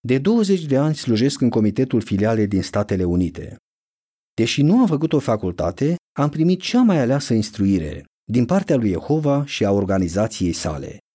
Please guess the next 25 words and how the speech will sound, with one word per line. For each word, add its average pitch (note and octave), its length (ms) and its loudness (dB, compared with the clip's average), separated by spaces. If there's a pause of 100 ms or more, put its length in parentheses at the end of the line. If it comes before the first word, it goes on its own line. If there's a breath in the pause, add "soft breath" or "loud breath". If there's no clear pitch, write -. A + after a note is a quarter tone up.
(600)
Aceasta G3 440 -2
m-a D3+ 120 2
pregătit G2+ 560 0
să - 160 -2
învăț B2 340 2
pe - 120 -4
alții B2+ 300 0
adevărurile A2 640 2
biblice G#2 520 0 (200)
care B2+ 200 0
le A2+ 100 0
pot G3+ 220 0
aduce C3+ 340 0
foloase A2 480 0
veșnice. - 680 -4 (720)
Am C#3 180 2
văzut C3+ 300 2
cum G#3 140 4
mesajul D3+ 480 2
Bibliei B2 640 2
le-a B2 180 0
îmbunătățit A#2+ 720 2
oamenilor A2+ 520 2
calitatea G#2 560 0
vieții A#2 520 0